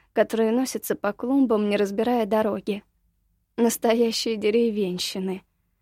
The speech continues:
Но порой тоже не сдерживался. Можешь представить себе Кристиана с грязью под ногтями и взъерошенными волосами? Я хихикаю и отрицательно мотаю головой.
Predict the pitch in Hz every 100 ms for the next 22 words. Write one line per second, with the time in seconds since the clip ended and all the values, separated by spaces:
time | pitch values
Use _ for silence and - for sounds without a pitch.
0 | _ _ _ - 254 254 294 339 359 285
1 | 277 269 254 233 240 233 226 214 214 -
2 | 220 214 _ _ _ _ _ _ _ _
3 | - 269 349 294 226 - 220 214 - 254
4 | 240 214 - 196 226 226 208 - - 311
5 | 302 214 202 - - - 220 269 285 214
6 | 202 196 202 214 - - 311 247 208 202
7 | 220 247 269 - 208 202 196 247 294 -
8 | 240 190 180 - _ _ _ _ _ _
9 | _ _ _ - 277 294 226 208 269 262
10 | 226 214 208 196 208 - 247 247 226 214
11 | 202 - 180 185 190 202 226 208 131 -